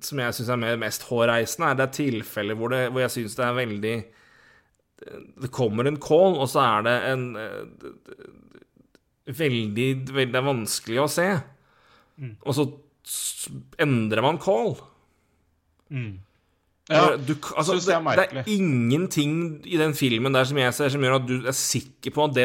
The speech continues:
Speaker 1: du dømte først var feil. Og det er liksom den, den bi-, biten jeg savner, som også er den jeg, det jeg gjerne skulle visst, er at hvis det kunne ko-, hvis de kunne gitt et eksempel på liksom situasjoner fra sesongen i år, sluttspill, bare hva enn, bare, «Det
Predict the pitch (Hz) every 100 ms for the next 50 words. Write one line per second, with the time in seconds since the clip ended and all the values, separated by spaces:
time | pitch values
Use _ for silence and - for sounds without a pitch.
0 | 135 139 131 131 135 160 156 214 214 -
1 | - _ - - - - _ _ _ -
2 | 139 175 190 175 175 160 139 143 143 131
3 | 135 139 120 123 - 113 - 135 123 143
4 | 107 107 117 113 123 139 120 - 135 117
5 | 117 117 117 117 - - - _ _ -
6 | 147 143 156 165 180 156 165 160 196 220
7 | 208 160 156 160 160 160 170 - 151 170
8 | 175 - 156 147 160 165 160 180 175 131
9 | 127 - 175 170 - 127 101 143 135 165
10 | 143 147 143 - - - - _ _ _
11 | _ _ _ _ _ - 165 180 175 139
12 | 127 139 156 156 151 139 139 151 180 208
13 | 214 196 - 175 - 156 165 160 139 123
14 | 139 147 170 165 160